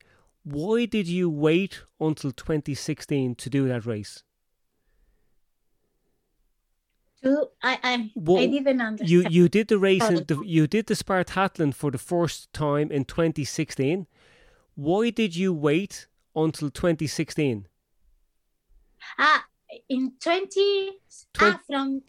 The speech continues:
Speaker 1: Yes.
Speaker 2: twenty sixteen until, okay, yes, I did it four times.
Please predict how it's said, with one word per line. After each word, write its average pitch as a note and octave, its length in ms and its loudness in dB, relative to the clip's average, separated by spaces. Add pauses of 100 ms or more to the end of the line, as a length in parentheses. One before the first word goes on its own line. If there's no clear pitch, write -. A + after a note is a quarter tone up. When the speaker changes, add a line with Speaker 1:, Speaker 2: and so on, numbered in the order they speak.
(120)
Speaker 1:
Yes. - 280 -4
Speaker 2:
twenty F4+ 160 -10
sixteen F#4+ 580 -4 (360)
until, C#4+ 440 -4 (460)
okay, B3 400 -2
yes, B3 260 -2
I A#3+ 100 -2
did C4+ 220 -6
it C#4+ 160 -10
four C#4 200 -4
times. A3+ 340 -6